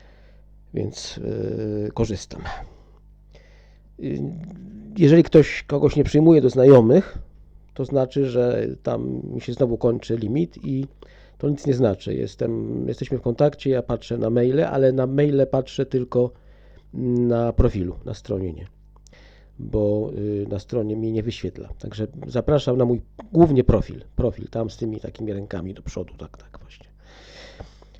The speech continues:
Jak taki jakiś czarownik trochę tam występuje. Mm. I tam jest dużo informacji, naprawdę. I dużo komentarzy, bardzo ciekawych komentarzy. Dzisiaj też proszę o Państwa komentarze,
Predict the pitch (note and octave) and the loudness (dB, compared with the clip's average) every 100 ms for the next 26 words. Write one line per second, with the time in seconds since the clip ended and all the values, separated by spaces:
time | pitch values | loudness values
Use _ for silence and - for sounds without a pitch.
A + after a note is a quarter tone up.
0 | - - - - - G2 - G2 F#2 C#2+ | -12 -12 -10 -12 -12 -12 -6 -4 -4 -6
1 | C2 - F2 F#2 F2 F2+ - - G2+ E3+ | -12 -12 -10 -10 -12 -12 -14 -6 2 4
2 | G3+ - - D#3 D3 C#3+ C#3+ C#3+ - - | 4 0 -8 -4 0 2 2 0 -4 -20
3 | - - - - - - - - - - | -20 -20 -20 -20 -20 -20 -20 -20 -20 -20
4 | - - - - - - - - - - | -20 -20 -20 -20 -20 -20 -20 -20 -18 -6
5 | F3 D#3+ C#3 C3+ A2+ G#2 G#2 F2+ - - | 2 6 6 6 4 2 -2 -6 -8 -12
6 | - - - - - - - C3+ C3 B2 | -12 -14 -16 -16 -14 -14 -4 2 4 6
7 | A#2+ A2+ G#2+ G#2 A#2+ A2 G2+ - G2+ G#2+ | 4 4 4 2 0 0 -2 -2 -4 -2
8 | A2 A#2 E3+ D3+ - D#3+ C3 A2+ D3 - | -2 2 2 2 -4 0 2 6 4 6
9 | B2+ - A#2+ - A2+ - A2+ C3 B2+ C3+ | 4 4 0 -2 -4 -4 -8 -2 -2 2
10 | C3+ A#2+ | 2 2